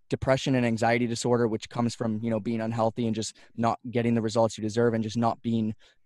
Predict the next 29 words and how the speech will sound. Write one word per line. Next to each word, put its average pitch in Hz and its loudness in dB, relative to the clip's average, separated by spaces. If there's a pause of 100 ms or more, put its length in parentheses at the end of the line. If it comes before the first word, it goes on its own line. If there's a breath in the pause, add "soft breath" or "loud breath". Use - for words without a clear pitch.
in, 123 0
in 131 -2
the 120 2
shape 151 0
that 123 2
you 113 0
deserve, 113 -2 (340)
five 120 2
thousand 120 4
dollars 110 4
or 113 -2
more. 143 6 (200 soft breath)
And 120 -2
then 117 0
on 113 0
top 127 2
of 123 -2
that, 117 4
we've 113 -2
also 113 2 (340)
figured 120 2
out 113 2
that 117 2
a - -2
lot 110 0
of 113 -6
people 117 -4
will 110 -4
eat, 113 -6